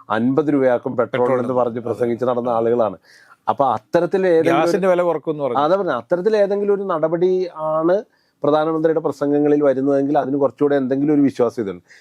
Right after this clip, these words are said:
Speaker 1: ഇത് എല്ലാ പ-, എല്ലാ വർഷവും തെരഞ്ഞെടുപ്പിന് വന്ന് ഇതേ ഡയലോഗ് പറഞ്ഞ് അഴിമതിയാണ് എന്ന് പറഞ്ഞ് അങ്ങനെ പോകുന്ന ആളുകൾ, പിന്നെ അഴിമതിയാണ് എന്ന് പറഞ്ഞവരുടെ ഓരോ സ്ഥലങ്ങളിൽ ഇപ്പം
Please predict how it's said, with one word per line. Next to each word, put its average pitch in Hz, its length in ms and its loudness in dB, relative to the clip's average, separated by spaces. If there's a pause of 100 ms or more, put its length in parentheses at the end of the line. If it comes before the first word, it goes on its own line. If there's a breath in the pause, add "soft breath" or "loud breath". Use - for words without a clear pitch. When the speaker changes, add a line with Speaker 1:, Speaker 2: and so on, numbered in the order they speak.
(140 soft breath)
Speaker 1:
ഇത് 110 280 2
എല്ലാ 156 380 2
പ-, 180 180 0
എല്ലാ 170 520 0
വർഷവും 160 580 -2
തെരഞ്ഞെടുപ്പിന് 139 520 -2
വന്ന് 147 240 0
ഇതേ 139 280 2
ഡയലോഗ് 143 460 2
പറഞ്ഞ് 135 340 -2 (360 soft breath)
അഴിമതിയാണ് 135 580 2
എന്ന് 131 300 0
പറഞ്ഞ് 131 240 0
അങ്ങനെ 127 220 -2
പോകുന്ന 127 420 0
ആളുകൾ, 120 260 0
പിന്നെ 123 280 -2 (360 loud breath)
അഴിമതിയാണ് 131 640 0
എന്ന് 143 140 0
പറഞ്ഞവരുടെ 139 760 2
ഓരോ 127 420 2
സ്ഥലങ്ങളിൽ 135 460 -2
ഇപ്പം 131 280 0